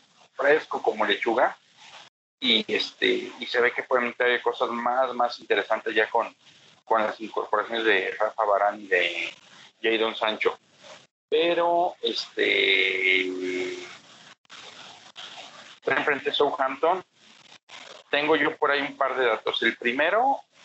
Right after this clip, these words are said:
la última vez que se vieron, le hizo nueve goles el United a Southampton, pero fue un partido muy, muy atípico. Iba ganando el United, pero se ven dos expulsiones, son expulsiones en defensa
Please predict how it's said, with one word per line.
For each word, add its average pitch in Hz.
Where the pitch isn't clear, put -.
la 131
última 165
vez 165
que 156
se -
vieron, 139
le 107
hizo 135
nueve 127
goles 113
el 92
United 107
a 90
Southampton, 117
pero 123
fue 143
un 139
partido 147
muy, 147
muy 147
atípico. 135
Iba 175
ganando 143
el 113
United, 139
pero 123
se -
ven 143
dos 151
expulsiones, 147
son 143
expulsiones 131
en 117
defensa 131